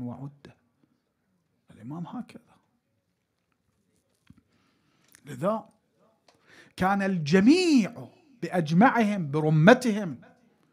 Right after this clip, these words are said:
مهما كانوا قد بلغوا من الكمال ومن الرقي في درجات الإيمان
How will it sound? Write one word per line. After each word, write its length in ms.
مهما 500
كانوا 480
قد 320
بلغوا 420
من 160
الكمال 800
ومن 220
الرقي 500
في 180
درجات 540
الإيمان 480